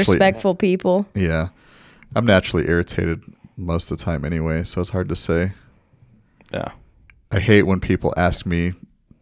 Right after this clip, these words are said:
Speaker 2: a question and then fucking they go ask somebody else.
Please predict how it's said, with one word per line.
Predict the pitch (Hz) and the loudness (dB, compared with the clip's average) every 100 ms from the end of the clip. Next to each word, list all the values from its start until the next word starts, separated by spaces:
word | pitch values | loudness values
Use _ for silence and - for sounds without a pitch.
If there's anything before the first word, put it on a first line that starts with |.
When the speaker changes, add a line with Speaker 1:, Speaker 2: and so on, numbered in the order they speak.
| _ _ _ - - | _ _ _ -20 -10
Speaker 2:
a | 101 | -8
question | - 90 85 - 90 95 - - - - - _ | 0 0 2 -2 -6 -6 -14 -20 -20 -20 -20 _
and | 92 92 | -4 -2
then | 85 78 | 0 -2
fucking | - 85 - 67 80 - - | -2 -4 -4 -8 -8 -12 -4
they | 92 | 0
go | 95 - | 0 2
ask | 101 90 | 2 4
somebody | 110 87 82 | 2 2 2
else. | 87 - - | 2 0 -4